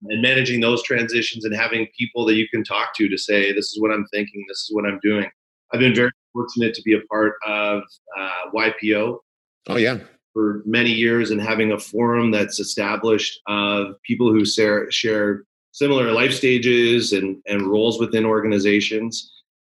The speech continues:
Speaker 1: And I, for me, what the development opportunity that I learned through Y P O was having a group of people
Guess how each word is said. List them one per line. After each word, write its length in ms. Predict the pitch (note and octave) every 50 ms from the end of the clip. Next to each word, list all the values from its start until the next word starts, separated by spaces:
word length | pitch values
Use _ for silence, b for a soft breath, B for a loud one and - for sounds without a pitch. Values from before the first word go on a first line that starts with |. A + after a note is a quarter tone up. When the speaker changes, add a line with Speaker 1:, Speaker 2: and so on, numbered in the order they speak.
| _ _ _ _ _ _ _ _ _ _ _ -
Speaker 1:
And 240 | A#2 A#2+ A#2+ B2 A#2
I, 320 | - A#2+ A#2+ A#2+ A#2+ - - _ _ _ - - -
for 120 | C#3+ C#3
me, 200 | C3+ D3+ E3+ E3+
what 180 | D#3 D3 C3+ C3
the 60 | B2+
development 800 | A2+ A#2 A#2 G#2+ A#2+ B2 B2+ B2+ A#2+ A#2 A2+ A2 G#2+ G#2+ - _ _ _ _ -
opportunity 640 | - G#2+ A2+ - A#2+ A2 - - B2 B2 A#2+ A#2 A2+
that 140 | G#2 G#2+ G#2
I 80 | G2+ G2
learned 440 | G2 G#2+ G#2+ G#2+ G#2+ G#2+ G#2+ G#2 -
through 380 | - - G#2+ G#2 G#2 G#2 G2+
Y 260 | G2 G#2+ G#2+ A2 A2
P 320 | G#2+ G#2 - G2 G2 G#2 G#2
O 400 | G2+ G2+ G2+ G2 F#2+ F#2+ F#2+ _ _ _ _ _ _ _ _
was 540 | G#2 G#2+ A#2 A2+ A2+ A2+ A2 G#2+ G#2 - - _ _ _ _ _ _ _ _ _ _ _ -
having 360 | - - C3+ C#3+ D3 D#3+ D#3
a 60 | D3 A#2+
group 340 | G2 A#2+ B2+ C3 C3 C3
of 180 | B2 G#2+ G2 -
people 680 | - - A2 G#2+ - C3 C#3 C#3+ D3 D3 C3+ C#3+ - -